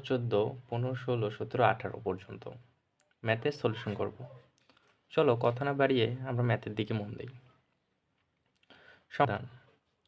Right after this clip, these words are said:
তেরো নম্বরে দেওয়া আছে প্রথম পদকে দ্বিতীয় পদ দ্বারা গুণ। দেখো, প্রথম পদ আমাদের দেওয়া ছিল টু এ মাইনাস থ্রি বি এবং থ্রি এ প্লাস টু বি।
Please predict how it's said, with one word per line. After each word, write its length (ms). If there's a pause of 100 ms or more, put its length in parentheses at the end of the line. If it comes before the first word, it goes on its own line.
(200)
তেরো 200
নম্বরে 320
দেওয়া 180
আছে 200 (180)
প্রথম 240 (100)
পদকে 360 (500)
দ্বিতীয় 320
পদ 180
দ্বারা 260 (520)
গুণ। 180 (760)
দেখো, 200 (120)
প্রথম 300
পদ 160
আমাদের 340
দেওয়া 260
ছিল 140 (2000)
টু 120 (280)
এ 20 (280)
মাইনাস 320 (140)
থ্রি 280
বি 120 (400)
এবং 260 (460)
থ্রি 280 (180)
এ 20 (360)
প্লাস 280 (220)
টু 180
বি। 120